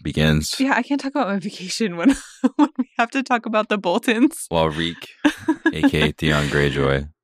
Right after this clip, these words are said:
Speaker 1: suffers
Speaker 2: Yeah, it's kind of cruel.
Speaker 1: among the hounds.
Speaker 2: But here we are.
Speaker 1: This is Game of Owns. Thank you for listening, everyone.
Speaker 2: We are really excited to get into these chapters. I feel like,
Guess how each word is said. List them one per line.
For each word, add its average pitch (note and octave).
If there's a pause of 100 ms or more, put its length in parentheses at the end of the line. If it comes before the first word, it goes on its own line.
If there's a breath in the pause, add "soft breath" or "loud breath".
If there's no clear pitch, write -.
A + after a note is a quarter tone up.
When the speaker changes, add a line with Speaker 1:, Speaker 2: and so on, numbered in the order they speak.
(340)
Speaker 1:
suffers - (220)
Speaker 2:
Yeah, C3+
it's -
kind -
of E3
cruel. -
Speaker 1:
among C#2
the C#2+
hounds. D2
Speaker 2:
But E3
here D#3+
we D3+
are. G3 (200)
Speaker 1:
This -
is -
Game D#2+
of D2+
Owns. E2 (220)
Thank D2
you D#2+
for -
listening, D2
everyone. C#2 (180)
Speaker 2:
We G3+
are G#3
really E3
excited D3+
to -
get D3+
into D#3
these D3+
chapters. D3+
I E3+
feel E3+
like, D#3+